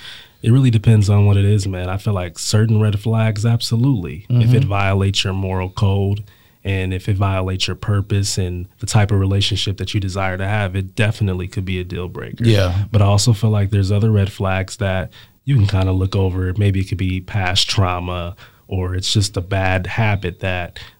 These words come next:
Speaker 1: a woman has developed, but she
Speaker 2: Mm-hmm.
Speaker 1: can get over it. She may not even, even realize it.
Speaker 2: Mm-hmm.
Speaker 1: And you highlight it and point it out, and she's willing to change it. Why would you cut her off
Speaker 2: <clears throat>
Speaker 1: if, uh,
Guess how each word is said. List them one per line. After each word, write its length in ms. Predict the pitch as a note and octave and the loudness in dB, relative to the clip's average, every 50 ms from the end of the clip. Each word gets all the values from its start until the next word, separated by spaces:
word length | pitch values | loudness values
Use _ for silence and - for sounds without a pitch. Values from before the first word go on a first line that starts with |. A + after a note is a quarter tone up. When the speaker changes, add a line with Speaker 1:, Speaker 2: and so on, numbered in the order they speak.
| _ | _
Speaker 1:
a 60 | - F#2+ | -4 0
woman 300 | F#2 G2 G2 F#2+ F#2+ F#2 | 0 2 2 2 0 0
has 120 | F#2 F2+ | -2 -2
developed, 680 | F#2 F#2+ F2+ F2+ G2+ F#2+ F#2 F2+ F2+ - - - - - | -4 -4 -4 -4 -4 -4 -2 -4 -6 -8 -10 -14 -10 -2
but 160 | - B2+ C3 | 0 2 4
she 140 | B2 A2+ A2 | 4 4 4
Speaker 2:
Mm-hmm. 80 | A#2+ A#2+ | 4 2
Speaker 1:
can 100 | G#2 F#2+ | 2 2
get 120 | G2 G2 | 2 2
over 360 | G2 G2 F#2+ F#2+ F#2 F#2+ F#2+ F2+ | 2 2 2 0 0 -4 -6 -6
it. 220 | F2+ F2 E2+ - - - - | -6 -8 -10 -14 -20 -16 -10
She 200 | - - - A2 | -4 0 2 4
may 260 | A2 G#2 G2 G2 F#2+ | 4 4 4 2 2
not 180 | F#2+ F#2+ F#2 G2 | 0 0 0 0
even, 420 | F#2+ F#2 F#2 F#2 F2+ F2+ F2+ - - _ _ _ _ _ _ _ _ - | 0 0 -2 -2 -2 -4 -6 -8 -14 _ _ _ _ _ _ _ _ -2
even 260 | G#2+ G2 F#2+ F#2 F#2 | 0 0 0 0 0
realize 580 | F#2 G#2+ A2+ A2 G2+ F#2 F2+ F2+ E2+ E2 - - | 2 2 2 2 2 0 0 -2 -4 -6 -6 -8
it. 200 | - - - - _ _ - | -10 -12 -12 -16 _ _ 2
Speaker 2:
Mm-hmm. 240 | B2 A#2 A2 A2+ | 4 6 6 6
Speaker 1:
And 220 | A#2 G#2 F#2 F#2+ F#2 | 4 2 0 0 0
you 100 | G2+ F#2+ | 0 2
highlight 420 | G2 G2+ G2+ G2+ G2+ G2+ G2+ G2 | 2 2 2 0 0 0 0 0
it 120 | G2 F#2 F#2+ | 0 0 -2
and 80 | F#2+ | -2
point 240 | - - G#2+ G2 G2 | 0 0 0 0 0
it 40 | G2 | 0
out, 120 | G#2 A#2 A2 | 0 0 2
and 100 | G#2 G2+ | 2 2
she's 200 | - G#2 F#2+ G#2 | 0 0 2 2
willing 220 | G#2+ G2+ G2+ G2+ | 2 2 2 2
to 60 | G2 | 0
change 380 | F#2+ - B2 A#2+ A#2 A#2 G#2 G2 | 0 0 0 2 2 2 0 0
it. 160 | F#2 - - | -2 -4 -4
Why 140 | F#2+ G2 G2+ | -2 -2 0
would 180 | G2+ G2+ F2 | 0 0 0
you 60 | G2+ G2 | 0 0
cut 180 | - - G2+ | 2 4 4
her 160 | F#2+ F#2 F#2 | 4 4 4
off 300 | G2 G2+ G#2+ A#2 A#2+ - | 6 6 6 4 4 4
Speaker 2:
<clears throat> 0 | |
Speaker 1:
if, 260 | G#2 F#2+ F2+ - - G2+ | 4 4 4 2 0 -2
uh, 300 | F2+ F2 F2 F2 - | -2 0 -2 -4 -6